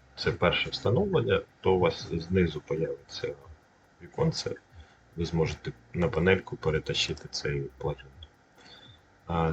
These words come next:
для роботи плагіну нам знадобиться, е, апі від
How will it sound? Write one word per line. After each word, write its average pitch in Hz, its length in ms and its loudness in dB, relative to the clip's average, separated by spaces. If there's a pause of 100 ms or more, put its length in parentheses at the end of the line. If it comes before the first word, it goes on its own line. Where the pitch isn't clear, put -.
для 95 140 4
роботи 104 380 6
плагіну 147 640 4 (360)
нам 90 260 2
знадобиться, 82 1000 0 (260)
е, 85 40 -16 (400)
апі 90 360 2
від 76 280 -6